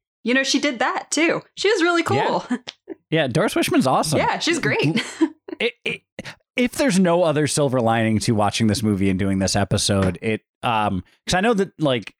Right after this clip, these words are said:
Speaker 2: just talking about, we were t-, considering doing a whole Doris Wishman month at one point.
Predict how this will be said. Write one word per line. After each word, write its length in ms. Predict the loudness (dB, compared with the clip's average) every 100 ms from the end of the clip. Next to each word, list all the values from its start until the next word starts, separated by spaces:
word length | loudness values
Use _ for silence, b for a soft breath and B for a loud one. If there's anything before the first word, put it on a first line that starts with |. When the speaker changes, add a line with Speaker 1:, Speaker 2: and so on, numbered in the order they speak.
| -14
Speaker 2:
just 260 | -4 -2 0
talking 220 | 0 2
about, 200 | 2 0 -2 _ _ _ _
we 140 | 0 2
were 60 |
t-, 360 | 2 -4 -4 -4
considering 400 | -2 0 0 2
doing 160 | 2 2
a 80 |
whole 140 | 0 0
Doris 300 | 0 0 0
Wishman 360 | -2 0 0
month 400 | 2 0 0 -6 -6
at 200 | -4 -2
one 220 | -2 -2
point. 380 | -2 -2 -4